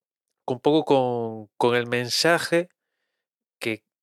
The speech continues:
de, de lo que quiere hacer Humane, más que la demostración, o llamarlo como queráis, de, del dispositivo en sí en,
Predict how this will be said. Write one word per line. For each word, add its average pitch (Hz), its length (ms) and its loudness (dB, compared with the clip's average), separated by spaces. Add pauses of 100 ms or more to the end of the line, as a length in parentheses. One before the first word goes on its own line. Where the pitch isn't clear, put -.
de, 123 240 -4
de 120 120 2
lo 123 120 0
que 120 140 -2
quiere 143 240 0
hacer 143 320 0
Humane, 139 340 -2
más 147 240 0
que 160 260 0
la 143 220 2
demostración, 131 1080 -2
o 107 100 -6
llamarlo 110 340 -2
como 110 220 -8
queráis, 113 400 -2
de, 107 400 0
del 110 260 -2
dispositivo 117 680 -4
en 113 100 -10
sí 120 360 -2
en, 98 580 -4